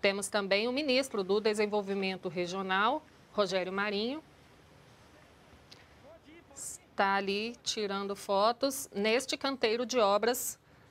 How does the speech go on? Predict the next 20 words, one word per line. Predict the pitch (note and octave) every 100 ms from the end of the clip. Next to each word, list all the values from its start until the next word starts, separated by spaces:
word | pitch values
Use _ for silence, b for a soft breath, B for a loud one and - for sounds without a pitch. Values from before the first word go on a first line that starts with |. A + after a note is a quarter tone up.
| b b - - -
do | - E3+ A3 B3+ B3+
eixo | A3+ A#3+ - C#4
norte | A3+ G#3+ A3 - A#3
do | A3+
projeto | A#3 A3+ G#3 G#3
de | G#3+ A#3
integração | C4+ C4+ A#3+ A#3 A3+ A3
do |
Rio | A3+ G3+ G3+
São | A3+ G#3+
Francisco. | B3 B3 B3 A3+ A#3 A#3 C#4 C#4 - - - _ b b b b b - - -
E | G3+ G#3 G#3 G#3 G3+ G3
essa | G#3 G#3+ A#3+
que | A#3
é | A#3
a | A3
última | A#3 C#4 - D4 C#4 C4+ B3+ A3
etapa | - A3+ - G3+ G#3 B3+ B3+ - - -
do | G#3 A#3+
eixo | G3+ G#3 - B3